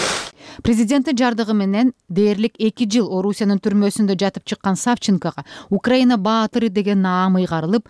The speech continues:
Алтын жылдыз ордени менен сыйланды. Савченко өз кезегинде Орусия жарандарын эч нерседен коркпоого, тизеден туруп өз укуктары үчүн күрөшүүгө чакырды.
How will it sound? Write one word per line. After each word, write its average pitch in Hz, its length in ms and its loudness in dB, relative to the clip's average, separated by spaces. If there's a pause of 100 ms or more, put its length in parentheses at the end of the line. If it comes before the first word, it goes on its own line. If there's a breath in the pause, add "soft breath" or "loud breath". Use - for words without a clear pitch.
(140 soft breath)
Алтын 214 380 2
жылдыз 196 420 -2
ордени 185 400 -2
менен 160 320 -4
сыйланды. 160 580 -4 (520 loud breath)
Савченко 269 580 0
өз 208 240 0
кезегинде 190 560 -2 (220 loud breath)
Орусия 226 420 2
жарандарын 202 720 -2
эч 226 280 0
нерседен 202 420 -2
коркпоого, 190 720 -2 (180)
тизеден 214 440 2
туруп 202 300 -2
өз 226 220 0
укуктары 226 420 -2
үчүн 208 220 0
күрөшүүгө 175 500 -2
чакырды. 185 520 -2